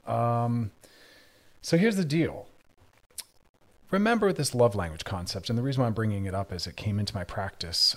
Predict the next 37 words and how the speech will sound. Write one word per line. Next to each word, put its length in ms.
uh, 460
a 80
couple 220
times, 340
and 440
someone 300
was 120
asking 240
me 20
a 20
question 280
about 120
it 40
in 40
my 120
D 140
Ms, 220
and 100
I 40
thought, 220
"All 80
right, 180
let's 140
cover 280
this." 280
You 120
know, 60
the 80
whole 120
concept 340
of 140
love 220
languages 600
was 540
a 80
way 320
to 540